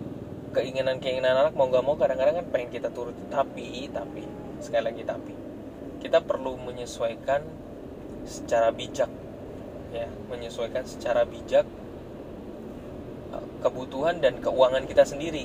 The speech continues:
gitu. Walaupun kita diojok-ojok, <laughs> tapi tetap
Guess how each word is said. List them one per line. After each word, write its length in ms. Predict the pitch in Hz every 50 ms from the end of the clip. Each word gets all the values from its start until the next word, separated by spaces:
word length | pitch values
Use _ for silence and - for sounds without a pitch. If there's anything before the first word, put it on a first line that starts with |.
| 123
gitu. 220 | - - - - - - - - - - - - - - - - - - - - - - - - - - - - - - - - - - - - -
Walaupun 320 | 131 127 131 131 - 170
kita 240 | 165 165 147 151 143
diojok-ojok, 760 | 127 127 123 123 123 123 113 - 127 113 - 127 127 147 - - - - - - - - - - - - - - - -
<laughs> 720 | - - - - - - - - - - - - - -
tapi 160 | 143 - 156 156 156 127
tetap 280 | 135 - - 151 147